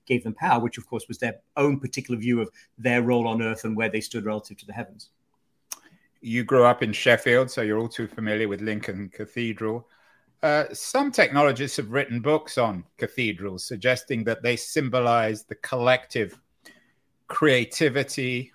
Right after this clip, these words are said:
Speaker 2: a, a kind of communitarian vitality. Uh, i-, is there any truth in that, Simon?
Speaker 1: Well, it's an interesting, it's an interesting point. And of course, they, they were, um, achievements in terms of engineering. But so, of course, with the pyramids. And you, you look at the pyramids and you say, "Well,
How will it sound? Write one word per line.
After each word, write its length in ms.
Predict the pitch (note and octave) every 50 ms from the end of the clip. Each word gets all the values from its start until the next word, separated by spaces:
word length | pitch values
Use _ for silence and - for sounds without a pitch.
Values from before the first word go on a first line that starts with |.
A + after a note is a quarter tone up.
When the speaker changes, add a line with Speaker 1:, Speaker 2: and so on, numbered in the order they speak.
| _ _ G#2+
Speaker 2:
a, 80 | G2+ F#2+ - -
a 60 | -
kind 260 | - - C3+ B2+ A2
of 80 | G2+ - _ _ _ _ _ _ - _ _
communitarian 960 | - D3+ C3+ B2+ C3 A#2 A2 - - - - C#3+ C#3 C#3+ C3+ C3 B2 A#2 A2
vitality. 880 | F#2+ - A2+ G#2+ - - - - C3+ C3 A#2+ G#2 - - G2+ E2 D#2+ - _ _ _ _ _ _ _ _ _ _
Uh, 360 | - C3 B2 A#2+ B2 B2 C3 - -
i-, 100 | D#3+ - -
is 140 | F3 F3 D#3+
there 120 | - F3+
any 180 | F3 F#3+ A#3+ C4
truth 380 | - - B3+ A#3 B3 A#3 -
in 140 | B3+ B3 B3+
that, 200 | B3 A#3 A3+ G#3 - _ _ _ _
Simon? 460 | - - F3+ F3+ G3+ A3 B3+ A#3+ - _ _ _ _ _ _ _ _ _ _ _ _ _ _ _
Speaker 1:
Well, 160 | F#4 D#4 A3
it's 140 | G#3+ G#3+ -
an 100 | F4+ F#4+
interesting, 480 | F#4 - A3 - - F3 D3+ C#3+ C#3
it's 140 | - - -
an 80 | A#3 B3+
interesting 340 | B3 - C3 - C#3 C3+
point. 220 | - G#3+ F3 D3 A#2
And 80 | A#2+
of 80 | B2+ A#2+
course, 180 | - D#3 C3+ -
they, 120 | - C3+
they 240 | A#2+ B2 - C3 B2
were, 440 | A#2+ D#3+ F#3 D#3 B2+ A#2+ B2 - B2+
um, 360 | A2+ A2 A2 G#2+ G2+ G#2 - - - - _ _ _ _
achievements 580 | C#3+ C3+ - - C#4+ B3 F3 B2+ G#2+ - - - _ _
in 120 | - C3 A#2+
terms 220 | - D3+ C#3+ B2
of 40 | C3
engineering. 300 | C3 A#2+ D3+ A3 G3 C#3+
But 100 | F3 -
so, 140 | - B3+ C#4+
of 80 | B3
course, 200 | - A3 F#3 -
with 80 | - C#3
the 60 | C3+
pyramids. 460 | - - C4 A3+ C#3 G2+ - - - - - - - - -
And 180 | - D#3 F3+ G#3
you, 160 | A#3 - C#3+ -
you 180 | - D#3 D3 G#3+
look 140 | A3+ A#3+ A#3+
at 60 | -
the 40 | E3
pyramids 420 | - F#3+ G#3+ G3+ F3+ D#3 C3+ A2
and 80 | C#3 D3
you 60 | C3+
say, 180 | C3+ - D#3 D3
"Well, 300 | E3 G3+ F3 - -